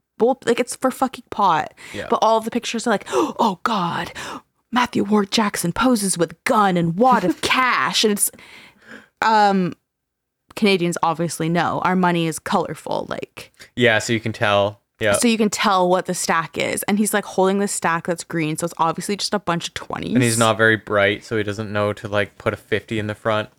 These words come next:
Speaker 1: Exactly.
Speaker 2: Yeah. <laughs>
Speaker 1: Flex on someone, put brown, you know? Like, you got a hundo.
Speaker 2: Yeah.
Speaker 1: But it's so funny 'cause I'll show you the photo.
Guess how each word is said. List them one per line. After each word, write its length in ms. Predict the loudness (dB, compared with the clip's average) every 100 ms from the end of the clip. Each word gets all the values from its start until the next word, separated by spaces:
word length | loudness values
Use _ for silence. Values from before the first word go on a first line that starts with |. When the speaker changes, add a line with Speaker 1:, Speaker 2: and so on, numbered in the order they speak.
| -4
Speaker 1:
Exactly. 680 | -2 0 0 0 0 4 4
Speaker 2:
Yeah. 360 | 4 2 0
<laughs> 680 | -6 -4 -2 0 0 0 0
Speaker 1:
Flex 580 | -4 -6 -2 -2 0 0
on 140 | 0 2
someone, 260 | 2 2
put 180 | 0 -2
brown, 520 | 0 0 2 2 0
you 100 | -2
know? 220 | 0 2
Like, 180 | 2 0
you 80 | 0
got 140 | 0
a 60 | 0
hundo. 520 | 0 2 2 2 2
Speaker 2:
Yeah. 400 | 4 6 6 4 0
Speaker 1:
But 480 | 0 2 2 0 -4 _ _ -8
it's 160 | -6
so 160 | -4 -4
funny 280 | -4 -6 -8
'cause 220 | -8 -8 -6
I'll 80 | -6
show 140 | -2
you 120 | -2
the 60 | -2
photo. 440 | -6 -6 -4 -8